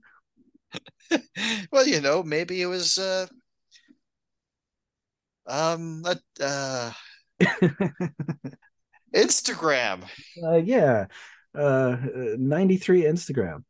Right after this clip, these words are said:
Speaker 2: Uh, yeah.
Speaker 1: Yeah.
Speaker 2: I, I mean, it's, it's a stupid, stupid movie, but <laughs> I, I, I
Speaker 1: Uh,
Speaker 2: still laugh.
Speaker 1: sometimes a child is just evil, and that's just how it is.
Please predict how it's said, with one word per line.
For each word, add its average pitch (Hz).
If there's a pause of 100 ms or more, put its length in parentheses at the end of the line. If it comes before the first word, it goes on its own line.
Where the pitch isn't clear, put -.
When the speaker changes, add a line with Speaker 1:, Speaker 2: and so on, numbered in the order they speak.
(380)
Speaker 2:
Uh, 151
yeah. 233
Speaker 1:
Yeah. 113 (360)
Speaker 2:
I, 247 (160)
I 269
mean, 285
it's, 254
it's 262
a 240
stupid, 180
stupid 135
movie, 110
but 131
<laughs> - (680)
I, 156
I, 160
I 135
Speaker 1:
Uh, 147 (120)
Speaker 2:
still 185
laugh. 233
Speaker 1:
sometimes 160
a 135
child 151
is 120
just -
evil, 147
and 107
that's 131
just 151
how 165
it 180
is. 208